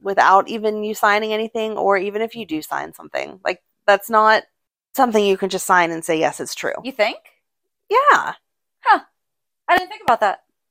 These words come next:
Speaker 1: They're absolutely going to. And so are we gonna wait and it's gonna come out then? 'Cause then Scott's gonna be so angry. Like, "Why didn't you tell me this?"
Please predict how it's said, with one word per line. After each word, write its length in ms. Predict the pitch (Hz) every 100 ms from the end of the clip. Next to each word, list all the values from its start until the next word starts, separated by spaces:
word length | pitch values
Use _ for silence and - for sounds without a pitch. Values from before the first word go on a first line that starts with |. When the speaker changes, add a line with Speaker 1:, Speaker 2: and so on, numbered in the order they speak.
| -
Speaker 1:
They're 160 | - 466
absolutely 720 | 453 - 466 440 508 175 233
going 340 | 208 180 175
to. 260 | - 160 95 - _ _ _ _ _ _ _ _ _ _ _ _ -
And 200 | 233 247
so 180 | - 262
are 100 | 233
we 100 | 226
gonna 160 | 226 202
wait 320 | 208 233 285
and 120 | 208
it's 100 | 208
gonna 160 | 226 214
come 140 | 214
out 180 | 202 185
then? 260 | 180 214 254
'Cause 120 | 208
then 180 | 262 330
Scott's 400 | - 220 233 233
gonna 140 | 190
be 100 | 175
so 540 | 175 - - 214 185 170
angry. 580 | 135 165 151 - - _ _ _ _ _ _ _ _ _ -
Like, 80 | -
"Why 260 | 190 202 202
didn't 140 | 196
you 80 | 143
tell 180 | 180 175
me 120 | 156
this?" 420 | - - - -